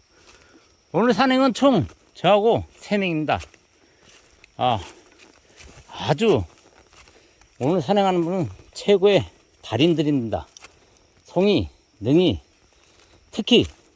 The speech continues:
산삼입니다. 산삼 시세 가치성이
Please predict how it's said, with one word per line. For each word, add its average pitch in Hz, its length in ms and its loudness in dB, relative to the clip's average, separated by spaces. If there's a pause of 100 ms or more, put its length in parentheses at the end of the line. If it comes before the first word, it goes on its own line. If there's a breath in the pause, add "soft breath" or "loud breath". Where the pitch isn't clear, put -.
(600 loud breath)
산삼입니다. 156 840 -2 (960 loud breath)
산삼 214 420 2
시세 233 300 0
가치성이 208 600 0